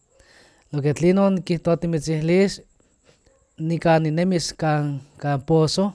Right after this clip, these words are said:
kan kuahki atl, nochi akin uahlas nikuas. Nochi akin uahlas. Nochi gente uahlas, tlakui seguro nikuas.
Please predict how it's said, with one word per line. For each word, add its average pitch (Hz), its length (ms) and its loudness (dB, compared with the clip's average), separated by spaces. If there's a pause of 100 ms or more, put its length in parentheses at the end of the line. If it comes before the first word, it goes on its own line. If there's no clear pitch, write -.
kan 147 240 -2
kuahki 143 380 -2
atl, 190 320 0 (1000)
nochi 175 320 0
akin 165 260 2
uahlas 160 420 2
nikuas. 185 600 -4 (1040)
Nochi 208 400 4
akin 175 300 2
uahlas. 170 680 -2 (320)
Nochi 180 320 0
gente 175 340 0
uahlas, 165 480 0
tlakui 160 240 -4
seguro 170 400 -2
nikuas. 175 580 -6